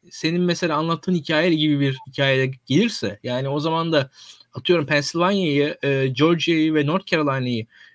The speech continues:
e, Trump kazanmışken, e, işte, e,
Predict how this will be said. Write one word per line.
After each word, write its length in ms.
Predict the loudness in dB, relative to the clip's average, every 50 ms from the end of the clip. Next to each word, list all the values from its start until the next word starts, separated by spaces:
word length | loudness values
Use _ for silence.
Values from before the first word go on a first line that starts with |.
| -6 -4
e, 60 | -2 0 2 2 2 2 0 0 -2 -4 -8 _ _ _ _ -20 -12 -12 -12 -12 _ -20 -20 -20 _ -10
Trump 300 | -2 2 2 2 2 2
kazanmışken, 760 | 2 0 2 2 2 0 0 -2 -4 -6 -8 -10 -10 -10 -10 _ _ -20 _ -10 -6
e, 280 | -4 -4 -2 -2 -4 -6 -8 _
işte, 220 | -14 -8 -4 -2 -2 -2 -4 _ _ -6
e, 40 | -4